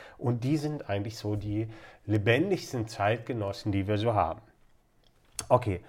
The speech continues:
und du hast jetzt, sagen wir mal, den Wunsch, kannst du schon zuordnen, du wünschst dir hier irgendwas in Herzensangelegenheiten oder du wünschst dir irgendwas Materielles. Ähm,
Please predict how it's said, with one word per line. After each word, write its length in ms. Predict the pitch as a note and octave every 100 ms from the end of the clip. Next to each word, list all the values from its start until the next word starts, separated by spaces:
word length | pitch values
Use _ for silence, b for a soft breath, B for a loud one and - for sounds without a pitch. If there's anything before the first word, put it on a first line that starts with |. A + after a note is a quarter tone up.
| B B B
und 260 | C#3+ C#3 B2
du 260 | F3 A#3+ D#3
hast 240 | E3 -
jetzt, 220 | D#3+ D#3
sagen 380 | D3+ C3 G2 C3
wir 100 | C3+
mal, 460 | A#2+ G#2 G#2+ A#2 A#2
den 420 | G#2+ C#3+ F3 A#2+
Wunsch, 560 | C3 F3 G3 - - -
kannst 260 | C3 C#3+
du 40 | -
schon 220 | - A#2
zuordnen, 720 | - F3 G#3 D3+ D#3+ E3 D#3
du 160 | B2 G#2+
wünschst 300 | C#3 F#3 -
dir 120 | A#2
hier 200 | A#2+ B2+
irgendwas 480 | A#2+ A#2+ A#2 A#2 C3+
in 80 | G2+
Herzensangelegenheiten 1200 | A#2 C#3+ D3+ A#2 G#2+ A2 G#2+ A2 A#2 G#2 A2 B2+
oder 240 | A#2+ A#2+
du 180 | G#2+ F#2
wünschst 360 | A#2 D#3+ - -
dir 240 | B2 B2 B B B
irgendwas 800 | - D3+ E3 C3 A2 A2+ - - b -
Materielles. 840 | G#2+ A2+ - A2 G2 F2 - - - _ _ _ _ B B B B B _
Ähm, 340 | A#2+ A#2 A#2